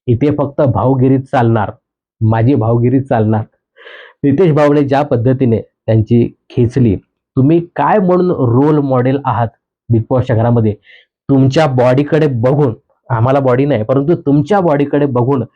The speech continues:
बाकीची लोक इन्स्पायर होणार आहेत आणि तुम्ही काय हे करता, असं म्हणून रितेश भाऊने इथे त्यांना सांगितलेलं आहे. आता इथे आहे ना, खरं सांगायचं झालं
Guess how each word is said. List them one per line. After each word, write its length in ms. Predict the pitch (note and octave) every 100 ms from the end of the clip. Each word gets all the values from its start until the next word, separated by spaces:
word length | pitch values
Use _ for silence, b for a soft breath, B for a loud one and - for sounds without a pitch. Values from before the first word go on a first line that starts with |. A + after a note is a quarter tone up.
| b b
बाकीची 540 | B2+ A#2+ D3+ C#3+ D#3+ C3
लोक 220 | A2+ C3+ G#2+ F#2 _ _ _ _
इन्स्पायर 580 | B2+ A#2+ A#2 - C#3+ C#3+
होणार 340 | C#3 B2+ C3
आहेत 180 | A#2+ G#2+ - _
आणि 180 | A#2 B2
तुम्ही 280 | C3 C3 C#3
काय 400 | C#3 - C3+ E3
हे 140 | D3+
करता, 460 | D3+ C#3 - G#2+ -
असं 140 | A#2+ A#2+
म्हणून 240 | B2 - b b b b b C3
रितेश 380 | E3 G#3+ G3
भाऊने 320 | C#3+ C3+ C3 A2
इथे 360 | B2+ C3 C3+
त्यांना 320 | C3+ A#2+ C3 - _
सांगितलेलं 680 | _ - A#2 A#2+ A#2+ B2+ A#2 A#2+ -
आहे. 400 | C3+ G#2 A#2+ C3 - _ _ _ _ _ -
आता 180 | E3+
इथे 340 | G#3 D#3 C#3 F3+
आहे 200 | D#3 A#2
ना, 160 | A#2+ B2+ - _ _ _ _ _ _ -
खरं 200 | D#3 F3
सांगायचं 380 | D#3+ D3+ C#3+
झालं 200 | C#3+ C3+